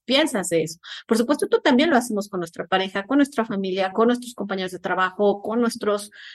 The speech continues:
jefes y demás, de, pues, estar escuchando también estas situaciones que nos retroalimentan acerca del mundo. Entonces, esta investigación es interesante porque realmente lo que nos dice es cómo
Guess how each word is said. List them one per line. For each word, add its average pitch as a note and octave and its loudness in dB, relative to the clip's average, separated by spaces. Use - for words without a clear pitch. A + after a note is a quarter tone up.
jefes A3 4
y A3 2
demás, G#3 2
de, G#3+ 6
pues, G3 -2
estar G#3 0
escuchando B3+ 2
también F#3 -6
estas G#3+ -4
situaciones F#3+ -4
que A3+ -4
nos F3 -4
retroalimentan F3 -4
acerca F3 -6
del F3+ -2
mundo. A#3+ 4
Entonces, - 0
esta F4+ 2
investigación D4+ 4
es D4 2
interesante C#4 2
porque G#3+ 4
realmente B3+ 6
lo B3+ 0
que B3+ -2
nos A#3+ 2
dice A#3+ -4
es B3 -6
cómo A3+ 2